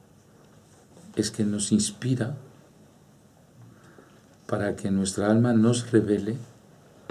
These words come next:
secretos del Olam Abba, del mundo de arriba.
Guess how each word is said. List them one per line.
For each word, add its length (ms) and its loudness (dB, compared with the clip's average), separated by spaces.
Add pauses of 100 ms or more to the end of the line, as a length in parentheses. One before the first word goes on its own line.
(840)
secretos 920 -2 (100)
del 320 -8 (120)
Olam 300 0
Abba, 280 -6 (160)
del 180 0
mundo 240 -2
de 120 -8
arriba. 260 -10